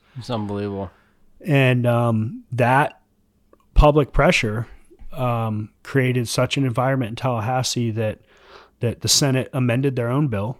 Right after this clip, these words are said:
Speaker 2: without negotiations from us, without negotiations from the governor.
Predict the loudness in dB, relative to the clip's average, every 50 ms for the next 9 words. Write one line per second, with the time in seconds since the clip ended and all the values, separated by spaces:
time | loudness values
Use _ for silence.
0 | -14 _ -14 -10 -8 -8 -8 -6 -6 -8 -6 -6 -4 -4 -4 -4 -4 -4 -6 -6
1 | -4 -6 -6 -8 -8 -6 -6 -4 -4 -2 -4 -4 -4 -6 -8 -8 -8 -8 -8 -8
2 | -8 -6 -6 -4 -4 -4 -4 -4 -6 -6 -4 -6 -6 -6 -6 -4 -2 -2 -2 -2
3 | -4 -4 -4 -4 -6 -6 -6 -6 -8 -8